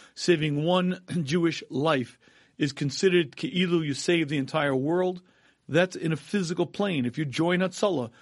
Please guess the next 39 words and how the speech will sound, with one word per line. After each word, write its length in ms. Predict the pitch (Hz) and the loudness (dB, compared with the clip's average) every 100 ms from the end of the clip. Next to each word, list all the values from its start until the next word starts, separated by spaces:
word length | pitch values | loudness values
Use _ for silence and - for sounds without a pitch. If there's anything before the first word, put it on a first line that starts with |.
| - _ | -20 _
and 120 | 156 | 2
you're 100 | 160 | 2
involved 340 | 135 160 170 165 | 2 2 2 0
in 200 | 147 143 | -2 0
life-saving 540 | 160 170 - 160 156 | 2 0 -2 -2 -2
activities, 600 | 143 143 185 185 190 180 - - | -4 -2 -2 0 -2 -6 -12 -20
<clears throat> 220 | _ - | _ -6
you're 240 | 196 170 156 | 0 2 2
a 60 | |
great 420 | 123 160 185 - - | 0 0 0 -2 -8
person 460 | - 214 - 175 | -4 -2 -2 -4
for 220 | - 180 | -2 0
that. 360 | 175 175 123 - _ _ - | 2 0 -2 -12 _ _ -2
And 120 | 156 | 0
those 180 | 160 151 160 | 0 -2 0
actions 440 | 180 - 185 165 | -2 0 -4 -2
are 100 | 156 | -2
phenomenal, 720 | - 165 165 175 180 180 185 - - | -2 -2 0 0 0 -2 -4 -10 -20
<clears throat> 180 | _ - | _ -6
and 160 | 185 | -2
they 60 | 165 | -2
have 140 | 147 | -4
tremendous 680 | - 165 160 175 180 170 - | -4 -2 0 -2 -2 -4 -4
weight 360 | 143 165 165 - _ | -2 -2 -4 -14 _
and 140 | 143 156 | -4 0
measure. 400 | 170 123 120 - _ _ _ _ _ - | 0 -2 -8 -14 _ _ _ _ _ 0
And 120 | 147 | 0
what 120 | 151 | 0
this 160 | 147 - | -2 0
Rashi 280 | 170 156 | 0 -2
is 120 | 156 - | -6 -2
telling 300 | 190 180 151 | -2 0 -2
us 180 | 131 | -2
is, 260 | 170 156 135 | 0 0 0
as 260 | - 147 135 | -2 -2 -2
great 360 | 139 180 185 | 0 2 2
as 260 | 165 165 147 | 0 -2 0
that 160 | 156 | -2
is, 500 | 151 196 160 143 135 | 0 0 2 0 -2